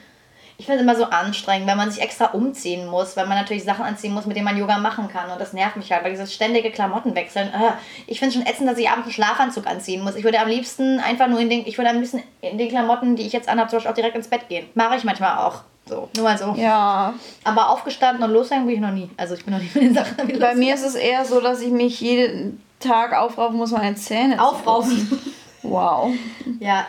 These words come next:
Speaker 1: Zähneputzen ist ein,
Speaker 2: Oh.
Speaker 1: äh, ja, aber Zähneputzen macht Spaß.
Speaker 2: Aber wenn, nee. Aber wenn ich dann mich aufraffe und es tue, dann fühle ich mich sehr gut. Auf jeden Fall, das kann man sagen. Wow, Alice, ich dachte, in Friedrichshain geht hier ein bisschen was, aber diese Leute, die sind alle sehr
Speaker 1: Ah,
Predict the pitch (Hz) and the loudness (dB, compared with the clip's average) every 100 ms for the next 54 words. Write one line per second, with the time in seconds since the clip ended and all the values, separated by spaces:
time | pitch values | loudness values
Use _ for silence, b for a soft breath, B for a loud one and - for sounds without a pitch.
0 | 190 - 320 196 196 208 196 202 196 190 | -6 -8 -6 -6 -8 -10 -10 -8 -6 -4
1 | 185 185 190 - 190 190 185 185 - 233 | -4 -6 -8 -6 0 2 2 0 -4 -6
2 | 233 226 196 - - 208 180 - 220 226 | -4 -6 -8 -10 -8 -6 -6 -2 0 2
3 | 226 - 240 240 277 480 415 254 247 B | 0 0 0 4 4 4 2 2 -2 B
4 | B B B B B - 226 226 247 269 | B B B B B 0 2 2 2 2
5 | 269 247 240 240 220 202 214 247 - - | 0 0 2 0 -2 -2 -4 -4 -8 -2
6 | 208 262 - 254 247 226 220 - 247 233 | 0 0 0 -2 0 0 -2 -4 0 0
7 | 226 220 220 202 190 165 - 123 - - | 0 -2 -2 -2 -6 -8 -10 -12 -14 -16
8 | - _ _ b b b b b _ - | -20 _ _ b b b b b _ -12
9 | - 98 - - - - - - - - | -10 -8 -8 -8 -10 -8 -10 -10 -10 -8
10 | - - - 71 76 - B B _ _ | -8 -8 -10 -10 -12 -14 B B _ _
11 | B B B B - 202 208 202 208 226 | B B B B -2 0 2 2 0 -2
12 | 240 220 226 226 226 220 226 226 240 220 | -4 -4 -4 -2 -2 -2 -4 -2 0 0
13 | 240 254 247 202 196 196 196 220 220 202 | 0 0 -2 -2 -4 0 0 0 -2 -4
14 | 202 202 196 196 247 233 220 233 - - | -4 -4 -2 0 0 -4 -6 -8 -6 -6
15 | 240 233 226 240 233 226 208 | -4 0 2 2 2 0 -2